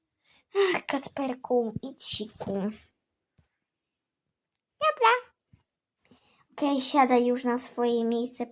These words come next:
już normalnie. Chodźcie, dzieciaczki. Nela, ty masz kulę? Co sobie zrobiłaś? No, długa historia. Nie mów, proszę.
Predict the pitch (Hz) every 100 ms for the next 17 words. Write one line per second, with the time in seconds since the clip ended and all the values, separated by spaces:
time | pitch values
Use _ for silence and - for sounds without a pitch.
0 | - 233 - 247 233 226 226 226 220 220
1 | 208 214 - _ - _ - - 330 -
2 | 254 262 262 277 254 - - - 277 370
3 | - _ _ _ _ _ _ _ _ _
4 | - - _ _ _ _ - 719 554 330
5 | 262 262 311 - _ _ - 277 277 269
6 | - - 262 277 640 - _ _ - 453
7 | - 381 269 254 240 233 233 247 254 339
8 | 403 349 349 339 330 330 285 277 311 254
9 | 247 - - - - - - 392 - _
10 | _ _ _ _ -